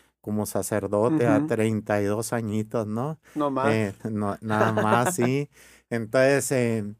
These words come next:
Speaker 1: eh, es un ir buscando, eh, por donde el Espíritu de Dios,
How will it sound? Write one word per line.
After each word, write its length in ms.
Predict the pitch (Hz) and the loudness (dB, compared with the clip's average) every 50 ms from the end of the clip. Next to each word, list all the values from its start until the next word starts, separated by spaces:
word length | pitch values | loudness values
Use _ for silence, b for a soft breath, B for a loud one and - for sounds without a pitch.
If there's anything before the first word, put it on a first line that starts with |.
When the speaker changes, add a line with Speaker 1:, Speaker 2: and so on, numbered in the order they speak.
| b b b b b b b _ _ - | b b b b b b b _ _ -4
Speaker 1:
eh, 500 | 127 123 123 117 117 117 110 - 147 139 135 | 0 2 2 2 2 2 2 2 2 4 4
es 180 | 131 131 - | 2 2 2
un 440 | 151 147 147 147 147 143 135 - - _ _ _ _ - | 2 2 2 2 0 -2 -4 -6 -8 _ _ _ _ 0
ir 320 | 139 139 143 147 151 151 | 2 4 4 4 4 2
buscando, 1000 | 147 139 131 127 113 - - - 113 117 117 120 131 131 131 135 135 131 127 - _ _ _ _ _ _ _ | 0 -2 -2 -2 -2 -2 -2 0 0 2 2 2 2 0 0 -2 -2 -2 -4 -8 _ _ _ _ _ _ _
eh, 460 | - 113 113 110 110 107 104 101 104 104 _ _ _ _ _ | -2 0 2 2 2 2 2 0 -2 -4 _ _ _ _ _
por 220 | - 117 110 107 104 | 0 2 4 4 4
donde 800 | 110 117 127 127 131 131 127 127 123 120 113 107 107 101 101 101 | 2 2 2 2 0 0 0 0 0 0 0 0 -2 -2 -2 -2
el 100 | 101 104 | -2 -4
Espíritu 720 | 98 - - _ - 120 123 123 131 131 - - 113 107 | -4 -6 -6 _ 0 2 2 2 2 0 -2 -2 -2 0
de 140 | 104 101 101 104 | 0 0 0 0
Dios, 460 | 104 107 113 127 139 127 - - _ | 0 0 0 0 -2 -4 -8 -16 _